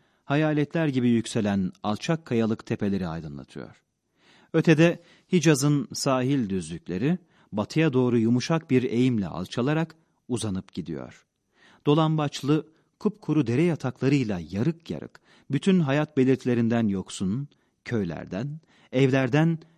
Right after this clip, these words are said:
ve ağaçlardan yoksun, ay ışığında çıplak, katı bir vadi. Yine de bu ıssız,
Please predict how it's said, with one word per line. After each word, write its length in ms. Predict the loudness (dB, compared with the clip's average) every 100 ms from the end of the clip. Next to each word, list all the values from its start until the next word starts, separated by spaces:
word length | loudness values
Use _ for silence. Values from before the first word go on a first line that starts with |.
| -4
ve 140 | -4 -2
ağaçlardan 720 | -4 -4 -2 0 2 2 0
yoksun, 520 | -2 -8 -8 -6 -6 -8 _ _ _ -4
ay 180 | 2 2
ışığında 500 | 2 -2 -2 -2 -4
çıplak, 720 | -6 -8 -8 -10 -12 -20 _ _ -14
katı 320 | -10 -4 -2
bir 140 | -2 -6
vadi. 540 | -10 -16 -16 -16 -18 _ _ _ _ 0
Yine 280 | 4 6 6
de 120 | 2
bu 220 | 0 -2
ıssız, 460 | -6 -4 -2 -4